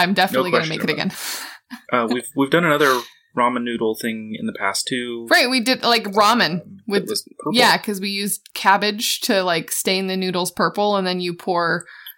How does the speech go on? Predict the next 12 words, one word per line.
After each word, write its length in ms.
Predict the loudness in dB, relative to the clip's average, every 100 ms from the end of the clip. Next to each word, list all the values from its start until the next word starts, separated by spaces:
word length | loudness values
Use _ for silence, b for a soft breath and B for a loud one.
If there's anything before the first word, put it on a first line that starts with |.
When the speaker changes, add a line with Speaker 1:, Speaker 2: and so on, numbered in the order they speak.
| B
Speaker 1:
something 360 | -4 -2 0 0
acidic 440 | 0 0 0 2
on 120 | 2 0
the 80 | 2
top, 340 | 4 4 2
and 100 | -4
it 100 | -4
turns 260 | -6 -4 -4
them, 280 | -4 -6 -10 -8
like, 120 | -4
hot 260 | -2 -2 -2
pink. 300 | -6 -6